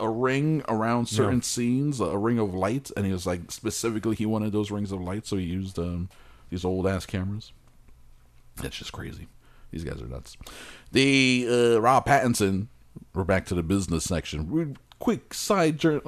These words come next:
Speaker 1: That, actually, maybe that was, that was the entirety of the technical section of the
Speaker 2: <laughs>
Speaker 1: news. <laughs>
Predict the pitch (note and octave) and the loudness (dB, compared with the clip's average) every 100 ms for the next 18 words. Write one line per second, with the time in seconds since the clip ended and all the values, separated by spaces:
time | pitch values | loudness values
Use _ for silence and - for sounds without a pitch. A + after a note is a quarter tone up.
0 | D3 F3 F#3 - E3+ - D3 C#3 C3 C3+ | -2 0 0 0 -2 0 2 4 4 2
1 | A#2 - D3 C#3 B2 A2+ B2 A#2+ A2 G2 | 0 -2 0 2 0 2 2 2 2 0
2 | - C3+ - A2 F2 - D#2 C#3 - F#3 | -2 -4 -4 -4 -6 -4 -2 0 2 4
3 | C3 - E2 - - - | 4 2 2 0 -4 -8